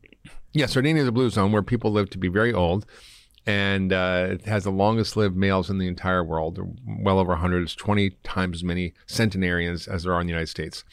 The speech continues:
And their diet is <laughs> predominantly cheese, <laughs> okay, and a lot of cheese. And they have this interesting, uh, approach to raising goats and sheep, which is they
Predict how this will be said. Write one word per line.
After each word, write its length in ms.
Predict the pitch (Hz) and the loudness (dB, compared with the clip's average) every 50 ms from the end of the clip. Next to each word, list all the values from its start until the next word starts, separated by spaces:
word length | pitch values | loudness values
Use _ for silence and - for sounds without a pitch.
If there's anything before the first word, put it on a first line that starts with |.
| - - - - - - - - - - - - - - - - | -20 -20 -20 -20 -20 -20 -20 -20 -20 -20 -20 -20 -20 -20 -8 -4
And 500 | 113 117 117 113 110 110 113 - - - - - - - | -2 0 0 0 0 0 -2 -6 -10 -16 -18 -20 -14 -4
their 180 | 127 127 131 123 | 0 2 2 2
diet 400 | 113 113 - 131 147 170 175 135 | 0 0 -2 0 2 2 2 2
is 120 | 120 - | 2 2
<laughs> 0 | |
predominantly 640 | - - 110 117 104 - - 208 - - - 220 165 | 2 2 2 4 2 2 2 2 2 2 0 0 0
cheese, 720 | - - - - - 190 214 208 175 156 156 110 - - - - - _ | 0 -2 -2 -2 0 0 2 2 2 2 2 -2 -4 -8 -10 -16 -20 _
<laughs> 180 | - - - - | -20 -10 -4 -4
okay, 440 | 101 - - - - 165 123 87 80 - - 143 139 147 - | -4 -4 -2 -2 -2 -2 -2 -4 -6 -8 -8 -6 -6 -4 -2
and 220 | - 113 92 - | 0 0 2 2
a 160 | 165 156 143 | 2 2 2
lot 280 | 131 131 143 160 185 190 | 4 4 4 2 2 0
of 80 | 185 160 | 0 2
cheese. 380 | 170 160 131 107 98 95 95 - - 131 131 127 131 - - | 2 4 4 4 2 0 -2 -6 -8 -8 -6 -6 -8 -6 -2
And 540 | - 131 143 143 139 135 135 131 127 117 113 - - 110 113 117 - - _ | -2 0 0 0 0 0 -2 -2 -2 -4 -6 -8 -12 -16 -16 -16 -16 -14 _
they 560 | - 113 127 131 131 131 131 131 131 - - _ _ _ _ _ _ _ _ _ _ _ _ _ - | -2 2 2 4 6 6 6 4 2 0 -4 _ _ _ _ _ _ _ _ _ _ _ _ _ -4
have 340 | - - 131 - 123 117 - | -2 0 0 0 -2 -2 0
this 180 | - 120 110 - | 0 0 0 2
interesting, 680 | 139 131 123 147 151 123 - - 127 123 117 113 110 - _ _ _ _ _ - | 0 0 0 0 0 0 2 2 2 2 2 0 -2 -6 _ _ _ _ _ -4
uh, 320 | - 107 101 98 98 98 101 - 104 | -2 0 2 2 2 0 0 -4 -6
approach 540 | 101 104 - - - 196 214 185 120 - - | -6 -6 -2 0 2 2 4 2 2 0 0
to 160 | - 120 117 | 0 2 4
raising 460 | 110 104 101 104 95 104 104 104 107 | 4 4 4 4 2 2 0 0 -2
goats 360 | 98 - 165 196 214 170 - - | 0 0 2 2 2 2 0 0
and 160 | - 120 110 | -2 -2 0
sheep, 300 | - 190 214 196 - - | 0 2 2 2 2 2
which 160 | 107 98 107 | 0 2 2
is 160 | 107 98 92 | 0 0 2
they 240 | 104 110 110 110 | 2 4 4 2